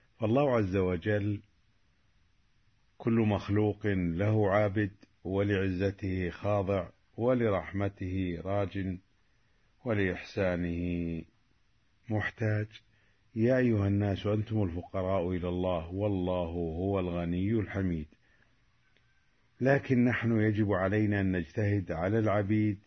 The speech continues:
ليكونوا عبادا لمن خلقهم ورزقهم،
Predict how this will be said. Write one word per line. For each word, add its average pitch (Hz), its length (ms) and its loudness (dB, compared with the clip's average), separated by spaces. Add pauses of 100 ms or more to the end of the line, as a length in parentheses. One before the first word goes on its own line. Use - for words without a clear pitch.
(120)
ليكونوا 104 800 0
عبادا 101 580 0
لمن 95 600 0
خلقهم 110 1040 -2
ورزقهم، 107 960 -2